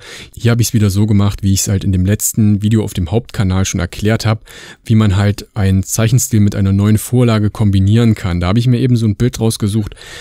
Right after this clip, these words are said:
was einen recht einfachen, skizzenartigen Stil hat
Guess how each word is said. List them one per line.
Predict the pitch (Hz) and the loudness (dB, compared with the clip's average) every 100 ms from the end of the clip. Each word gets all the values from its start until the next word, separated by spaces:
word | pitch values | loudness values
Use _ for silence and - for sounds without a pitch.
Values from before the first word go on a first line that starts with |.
| - - | -18 -4
was | 101 107 | -2 0
einen | |
recht | 98 98 - - | 0 -2 -2 -4
einfachen, | 117 135 139 135 120 135 127 123 | 0 0 0 -4 -2 2 4 4
skizzenartigen | 117 - - - 226 98 92 98 98 | 2 -2 -4 -2 -2 -2 -2 -2 -2
Stil | - - 107 98 | -2 -2 0 2
hat | 127 | -2